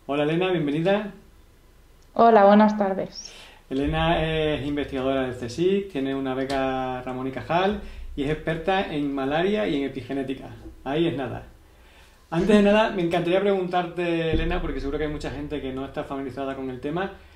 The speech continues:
Speaker 1: ¿qué es eso de la epigenética? Porque seguro que a mucha gente le suena, pero muy pocos sabrían explicarlo.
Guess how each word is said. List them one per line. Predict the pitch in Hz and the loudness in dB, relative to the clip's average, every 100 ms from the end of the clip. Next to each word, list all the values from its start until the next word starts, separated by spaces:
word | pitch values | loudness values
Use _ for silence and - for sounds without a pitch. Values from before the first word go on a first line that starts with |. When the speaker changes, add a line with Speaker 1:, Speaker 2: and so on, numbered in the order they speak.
| - - | -20 -12
Speaker 1:
¿qué | - 165 | -2 0
es | 180 | 0
eso | 208 | 0
de | 180 | 2
la | |
epigenética? | 151 151 143 135 127 127 | 2 0 -2 -4 -6 -6
Porque | 131 139 | -6 -6
seguro | 151 190 | 0 2
que | 185 | 2
a | |
mucha | 185 180 | 0 0
gente | 175 170 | 0 -2
le | 139 | -2
suena, | 170 208 165 | -2 -4 -2
pero | 151 147 143 | -2 0 -2
muy | 147 165 | -4 -6
pocos | 175 180 180 170 151 | -4 -2 -2 0 0
sabrían | 139 143 | 0 -4
explicarlo. | 135 143 127 127 | -4 -6 -8 -8